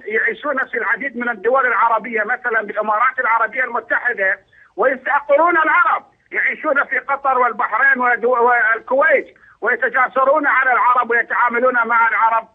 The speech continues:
بأنهم مواطنين من الدرجة الثانية، ولا يستحقون حتى التعامل معهم، وهم يعملون في بيوت ال-، العرب. فهذه عنصرية، وهذه تجذرت حقيقة كثقافة.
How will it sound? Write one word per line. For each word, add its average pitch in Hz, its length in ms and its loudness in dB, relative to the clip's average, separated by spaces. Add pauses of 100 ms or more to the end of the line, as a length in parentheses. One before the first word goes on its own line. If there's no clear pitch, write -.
بأنهم 226 360 -4
مواطنين 220 580 -2
من 214 180 -6 (140)
الدرجة 226 360 -4
الثانية، 247 600 -2 (260)
ولا 220 240 0
يستحقون 240 580 -4
حتى 240 200 -4
التعامل 277 520 0
معهم، 247 340 0
وهم 330 200 2
يعملون 320 440 2
في 320 100 -6
بيوت 302 320 -4
ال-، 269 100 -2
العرب. 220 540 0 (440)
فهذه 285 600 0
عنصرية، 254 720 -2 (140)
وهذه 233 760 0
تجذرت 233 640 0 (160)
حقيقة 233 540 -6
كثقافة. 226 680 -2